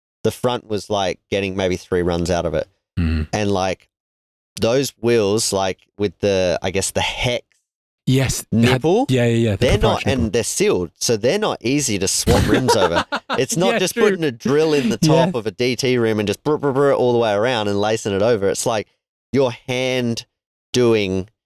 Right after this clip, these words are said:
Speaker 1: twenty-eight spokes.
Speaker 2: God.
Speaker 1: And, yeah, they were twenty-eight, not thirty-two. So they were just like,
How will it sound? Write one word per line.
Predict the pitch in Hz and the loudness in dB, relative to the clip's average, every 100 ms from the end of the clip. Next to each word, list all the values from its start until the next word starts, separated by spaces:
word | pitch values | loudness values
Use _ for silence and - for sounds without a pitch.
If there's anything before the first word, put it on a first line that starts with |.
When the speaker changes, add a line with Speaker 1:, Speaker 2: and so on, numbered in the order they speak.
| _ _ - | _ _ -2
Speaker 1:
twenty-eight | - - 120 113 - | 2 4 2 0 -4
spokes. | - 110 101 92 - _ - _ _ - | -6 -2 0 0 -4 _ -20 _ _ -4
Speaker 2:
God. | 104 92 87 | 0 2 0
Speaker 1:
And, | - | -2
yeah, | 107 90 | -2 0
they | 92 | 0
were | 92 | 0
twenty-eight, | - 98 92 87 | -2 -2 0 -2
not | 92 | -4
thirty-two. | - 92 82 110 90 78 | -2 -2 0 0 0 0
So | - 90 90 | 2 2 2
they | - _ - | -2 _ -4
were | 104 104 101 | 0 0 -2
just | - 104 - 107 | -4 -4 -2 0
like, | 98 90 - | -2 -2 -8